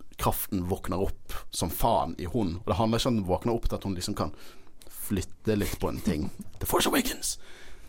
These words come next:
Det handler mer om at The Force arbeider gjennom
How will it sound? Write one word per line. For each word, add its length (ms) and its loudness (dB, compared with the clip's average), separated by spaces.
Det 100 4
handler 340 6
mer 280 8
om 100 2
at 180 0
The 80 4
Force 720 4
arbeider 600 4
gjennom 520 2